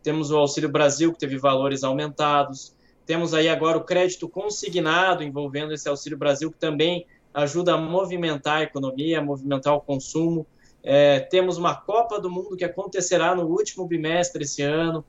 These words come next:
Então, nesse momento, uma recuperação dos preços da arroba, ela tá muito mais ligada à nossa demanda doméstica do que fluxo exportador. Então, a gente vai preci-, é, vai, o mercado vai depender de uma demanda doméstica robusta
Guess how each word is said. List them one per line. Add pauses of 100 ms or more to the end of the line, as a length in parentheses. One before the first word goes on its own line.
(320)
Então,
nesse
momento,
uma
recuperação
dos
preços
da
arroba, (260)
ela
tá
muito
mais
ligada
à
nossa
demanda
doméstica (300)
do
que
fluxo
exportador. (200)
Então,
a
gente
vai
preci-,
é,
vai,
o
mercado
vai
depender
de
uma
demanda
doméstica
robusta